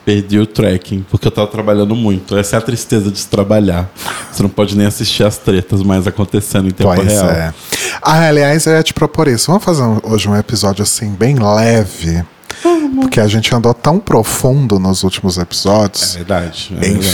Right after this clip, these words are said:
Speaker 1: verdade.
Speaker 2: enfim, profundos.
Speaker 1: Enfim, profundos.
Speaker 2: Né? E, ah, vamos fazer uma coisa bem, bem leve, bem solta.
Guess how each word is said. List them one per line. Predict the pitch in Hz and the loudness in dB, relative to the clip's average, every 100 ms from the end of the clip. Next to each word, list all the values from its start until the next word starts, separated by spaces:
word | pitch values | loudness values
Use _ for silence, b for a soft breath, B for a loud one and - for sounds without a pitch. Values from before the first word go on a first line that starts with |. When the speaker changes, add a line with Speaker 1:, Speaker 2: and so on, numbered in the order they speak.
| 85 | -2
Speaker 1:
verdade. | 104 101 | -4 -4
Speaker 2:
enfim, | - 117 117 | -2 -2 0
profundos. | 135 131 - 104 95 95 92 - - | 0 0 -2 -2 0 0 0 -2 -4
Speaker 1:
Enfim, | 95 - - 90 | -8 -10 -4 -4
profundos. | 101 104 - - 95 85 101 - - - | -2 -4 -4 -6 -6 -6 -10 -10 -12 -4
Speaker 2:
Né? | 95 101 110 113 104 | 0 2 4 4 4
E, | 101 | 4
ah, | 104 - 123 147 147 | 2 2 2 4 4
vamos | 139 | 2
fazer | 151 143 | 2 2
uma | 139 | 2
coisa | 143 131 123 | 2 2 0
bem, | 120 123 147 160 | 2 2 2 0
bem | 127 127 156 | 2 2 4
leve, | 143 104 101 98 98 | 4 2 2 0 0
bem | 104 113 | 0 0
solta. | - - 110 95 90 - - 170 | 0 -2 0 0 0 -4 -4 -4